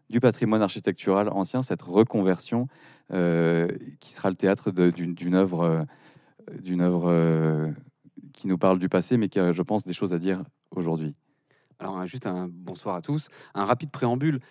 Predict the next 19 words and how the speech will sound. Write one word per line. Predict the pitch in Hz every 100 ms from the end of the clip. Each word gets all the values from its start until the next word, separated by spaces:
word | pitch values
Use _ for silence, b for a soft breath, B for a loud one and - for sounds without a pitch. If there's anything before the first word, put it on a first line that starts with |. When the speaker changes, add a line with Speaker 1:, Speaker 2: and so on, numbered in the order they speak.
| b b 98
Speaker 2:
euh, | 95
peut-être | 107 123 151 -
sur | - 123 107
tout | -
simplement, | 123 127 139 135 110
euh, | 104 b b b 98
la |
redéfinition | 98 123 120 131 120 -
du | 127
mot | 117
festival. | 107 117 - 117 107 92 - _ _ b b b
Je | -
pense | - 131
que | -
c'est, | - 104
parce | 95
que | -
c'est | 120 117
exactement, | 110 127 131 131 135 127 135